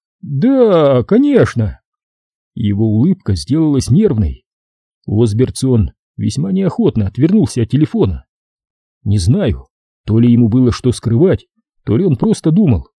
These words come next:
что имеет дело с человеком, по которому, возможно, плачет дурдом. «Насколько я понимаю,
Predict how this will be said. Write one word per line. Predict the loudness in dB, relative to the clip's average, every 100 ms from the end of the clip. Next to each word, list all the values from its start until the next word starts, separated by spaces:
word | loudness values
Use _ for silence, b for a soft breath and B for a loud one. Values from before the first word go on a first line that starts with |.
| _
что | -14 -4 0
имеет | 0 0 0
дело | 0 0
с | -2
человеком, | -2 0 2 0 -4 -8 _ _ -8
по | -4
которому, | -4 -2 0 2
возможно, | 4 2 2 0
плачет | 0 -2 -2 0
дурдом. | 0 2 0 0 -4 -18 _ _ _ _ _ _ _ -6
«Насколько | -2 0 0 0 0 2
я | 0
понимаю, | 0 2 2 2 0